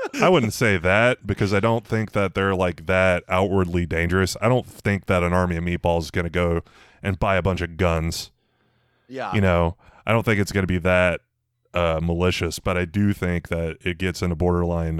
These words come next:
Speaker 2: um, like, new age cult territory.
Speaker 1: Okay.
Speaker 2: Like, like, "Oh, I could just have a meatball day and that'll be my explanation." And it's, like, almost like, "Oh, there's this, we're recruiting for our, our, our meatball group."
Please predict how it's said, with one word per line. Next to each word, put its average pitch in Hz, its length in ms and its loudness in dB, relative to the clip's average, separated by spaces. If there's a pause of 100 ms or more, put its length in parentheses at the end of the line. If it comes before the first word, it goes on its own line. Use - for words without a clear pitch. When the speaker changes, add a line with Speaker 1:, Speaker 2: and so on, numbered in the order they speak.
Speaker 2:
um, 76 520 -10 (760)
like, 82 360 -4
new 85 560 0
age 82 340 -4
cult 87 400 -2
territory. 92 640 0 (680)
Speaker 1:
Okay. 147 400 -6 (160)
Speaker 2:
Like, 92 400 -2
like, 92 300 -2
"Oh, 117 180 4
I 110 120 2
could 101 100 -6
just 98 140 -4
have 101 160 2
a 87 40 0
meatball 92 440 0
day 82 360 0
and 85 160 -4
that'll 90 180 2
be 87 120 0
my 87 160 0
explanation." 85 720 -2 (140)
And 87 100 0
it's, 87 160 -2
like, 87 180 0
almost 92 360 0
like, 82 280 -2
"Oh, 87 380 2 (840)
there's 92 300 0
this, 90 280 0
we're 104 180 2
recruiting 92 580 2
for - 140 -2
our, 87 440 2
our, 85 360 -2
our 85 160 2
meatball 90 640 0
group." 82 460 -2